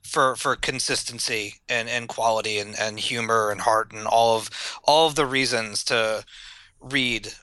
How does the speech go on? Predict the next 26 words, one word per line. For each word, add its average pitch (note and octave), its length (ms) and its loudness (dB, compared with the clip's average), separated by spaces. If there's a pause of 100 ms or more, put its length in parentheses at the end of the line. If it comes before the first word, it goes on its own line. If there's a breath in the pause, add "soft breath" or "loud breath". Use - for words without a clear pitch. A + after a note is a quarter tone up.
uh, A2+ 400 4
Unbeatable A#2+ 360 -2
Squirrel A#2 280 -4
Girl. A2+ 120 -2
Not F3 200 4
to - 80 -2
mention C3+ 360 0
that A2 180 -4
that A#2+ 240 4 (480 loud breath)
series C#3+ 520 2
was B2 140 -4
kind C#3 240 0
of A#2 160 -6 (100)
also B2 440 -2
would A#2 120 -6
definitely A#2+ 300 -2
be A#2 100 -6
in A2+ 60 -6
contention A#2 480 -4
if A2+ 100 -8
we B2 80 -6
had, A#2+ 180 0
like, A#2 180 0
a A2+ 60 -6
biggest A#2+ 520 -2
surprise A#2 720 -2